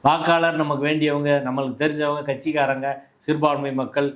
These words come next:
எஸ் சி, எஸ் டி, ஓ பி சி இருப்பாங்களான்னு அதை சரி பண்ணி வைக்கிறதுக்கே பெரிய பிரச்சனை ஆயிடுச்சு. இப்ப அப்படி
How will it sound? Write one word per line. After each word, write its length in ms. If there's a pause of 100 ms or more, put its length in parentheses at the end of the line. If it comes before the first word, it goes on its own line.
(160)
எஸ் 100
சி, 140
எஸ் 140
டி, 160
ஓ 20 (100)
பி 140
சி 160
இருப்பாங்களான்னு 720
அதை 180
சரி 200
பண்ணி 200
வைக்கிறதுக்கே 500
பெரிய 240
பிரச்சனை 320
ஆயிடுச்சு. 260 (1200)
இப்ப 220
அப்படி 400